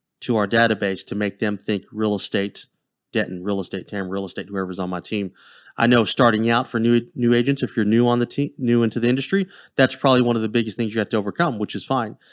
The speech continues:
When I first started out, they saw me as, like, a fraternity brother from Baylor, right? They didn't really take me serious,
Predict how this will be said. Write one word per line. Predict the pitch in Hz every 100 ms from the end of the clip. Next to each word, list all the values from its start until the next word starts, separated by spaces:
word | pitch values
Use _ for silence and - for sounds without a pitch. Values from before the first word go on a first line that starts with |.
| _ _
When | -
I | 127
first | 143 147 123
started | - 123 110
out, | 113 113
they | - 110
saw | 117 110
me | 113
as, | 104
like, | 104 104
a | 98 -
fraternity | - - 113 104
brother | 107 101
from | 95 101
Baylor, | 101 104 - _ _ _ _ _ _
right? | 110 107
They | 107 107
didn't | 107
really | 104 101
take | - 101
me | 110
serious, | 92 - -